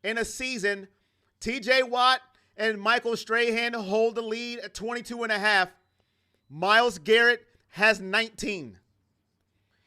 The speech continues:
If you have four downs to get ten yards, what makes you think, Coach, we can get fourth and <laughs> sixteen? Right to left, Purdy, Robinson Junior with the run,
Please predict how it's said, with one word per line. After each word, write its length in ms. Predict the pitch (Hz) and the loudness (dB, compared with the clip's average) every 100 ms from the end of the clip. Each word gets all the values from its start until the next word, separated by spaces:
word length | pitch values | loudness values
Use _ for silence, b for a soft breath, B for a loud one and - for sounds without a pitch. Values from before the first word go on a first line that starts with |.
| _ | _
If 120 | 139 | -8
you 80 | 160 | -4
have 100 | 185 | -2
four 180 | 180 190 | -2 0
downs 240 | 190 190 | 0 0
to 60 | 175 | -2
get 160 | 185 | -6
ten 240 | 185 196 185 | -4 -4 0
yards, 460 | 180 180 185 185 185 | 2 2 2 0 -6
what 140 | 180 | -6
makes 160 | 185 185 | -6 -8
you 60 | |
think, 400 | 190 185 185 180 _ _ _ _ _ _ | -6 -4 -4 -6 _ _ _ _ _ _
Coach, 380 | - 175 180 - | -4 -2 -2 -4
we 100 | 165 | -10
can 120 | 160 160 | -8 -6
get 200 | 170 143 | -6 -6
fourth 360 | 180 180 - | -6 -6 -6
and 100 | 175 | -14
<laughs> 0 | |
sixteen? 600 | - - 165 - - 175 - _ - _ _ _ _ _ _ _ _ _ _ _ _ _ _ _ _ _ B B B 156 | -14 -16 -16 -20 -18 -18 -20 _ -20 _ _ _ _ _ _ _ _ _ _ _ _ _ _ _ _ _ B B B -8
Right 200 | 170 202 | -2 -2
to 60 | |
left, 280 | 190 202 208 - b b b _ | 0 0 0 -4 b b b _
Purdy, 520 | - 214 220 226 220 _ _ _ _ _ _ _ _ | -2 2 2 0 -4 _ _ _ _ _ _ _ _
Robinson 440 | 135 185 214 196 208 | -4 0 0 -2 -6
Junior 800 | 180 214 220 226 226 226 233 - _ _ _ _ _ _ _ 143 | -4 -4 0 2 4 2 0 -6 _ _ _ _ _ _ _ 0
with 200 | 233 240 | 2 2
the 260 | 226 214 180 | -2 -2 -4
run, 500 | 185 165 226 254 269 | -8 -2 2 2 0